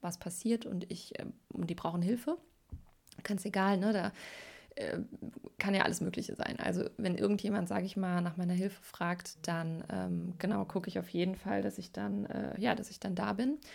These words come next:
Und dann ist natürlich auch vollkommen egal, ob ich jetzt das Workout noch das zweite Mal gemacht habe die Woche. Und das dritte ist bei mir tatsächlich, wenn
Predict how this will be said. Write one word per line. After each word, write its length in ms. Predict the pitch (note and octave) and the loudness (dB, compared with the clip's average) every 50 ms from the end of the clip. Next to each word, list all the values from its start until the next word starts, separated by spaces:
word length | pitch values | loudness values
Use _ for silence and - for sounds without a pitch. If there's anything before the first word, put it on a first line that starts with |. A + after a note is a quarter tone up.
| - - - - - - - _ | -16 -16 -16 -16 -18 -20 -12 _
Und 580 | - G#3 G#3 G3+ G3 F#3+ F#3 F#3 F3+ - - - - _ _ _ _ _ _ - | 2 4 4 4 4 2 2 2 0 0 -2 -4 -6 _ _ _ _ _ _ 0
dann 160 | F3+ F3+ F3 | 2 2 2
ist 140 | F3 - F3+ | 2 0 0
natürlich 300 | F3+ - - F#3+ - - | -2 -2 -4 -6 -6 -8
auch 40 | |
vollkommen 340 | - - - - - E3+ F#3 | -6 -4 -4 -2 -2 -2 -2
egal, 260 | D#3 D3+ - - - | -2 -2 0 0 0
ob 60 | - - | -2 -4
ich 60 | - | -6
jetzt 140 | - - - | -10 -10 -10
das 140 | - - | -8 -2
Workout 520 | - - - - - - - - - - - - | 0 2 2 2 0 -4 -4 -4 -6 -10 -8 -6
noch 140 | D#3 D3+ - | -6 -6 -6
das 160 | - F3 - | -6 -10 -8
zweite 300 | - - F3 F3+ - - | -4 -4 -4 -4 -4 -4
Mal 100 | F3 F#3+ | -4 -2
gemacht 280 | F3+ F3+ F#3+ - - F#3+ | -2 -2 -4 -4 -6 -8
habe 100 | F3+ F3+ | -8 -6
die 140 | - F#3 F#3 | -6 -4 -2
Woche. 300 | - F#3+ - G#3 A#3 C#4+ D4+ - - - - - - - - - - | -2 -2 -2 -2 -2 -2 -4 -8 -14 -20 -18 -18 -18 -20 -14 -4 2
Und 200 | A3 A3+ A#3 A3+ | 6 6 8 6
das 120 | G3 - | 6 2
dritte 300 | - - - A3 A3+ - | 0 0 0 0 2 2
ist 140 | G#3+ G#3+ - | 0 0 0
bei 100 | - G3 | 0 0
mir 140 | F#3 F#3 F3+ | 0 0 0
tatsächlich, 580 | F#3 F#3 F3+ - F#3+ F#3 - - F#3 F#3 - F#3+ | -2 -2 -2 0 -2 -2 0 -2 -4 -2 0 0
wenn 360 | F#3 F3 F3 E3+ F3 - | 2 2 2 2 0 -2